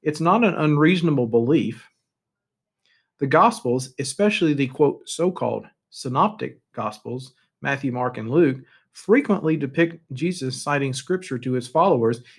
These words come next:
in order to teach them moral lessons and to stoke eschatological expectations.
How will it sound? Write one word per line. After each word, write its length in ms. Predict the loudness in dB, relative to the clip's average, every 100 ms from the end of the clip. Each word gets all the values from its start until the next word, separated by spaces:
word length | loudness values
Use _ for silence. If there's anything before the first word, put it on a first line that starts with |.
| _
in 120 | -4
order 300 | 2 4 4
to 80 | 2
teach 380 | -6 -10 -10 -8
them 160 | -4 -4
moral 400 | 0 2 2 2
lessons 500 | -2 -6 -8 -8 -8
and 160 | -8 -6
to 40 |
stoke 380 | -6 -4 -4 -4
eschatological 1000 | -6 -2 0 2 2 2 0 -6 -6 -6
expectations. 920 | -8 -8 -10 -6 -8 -8 -14 -18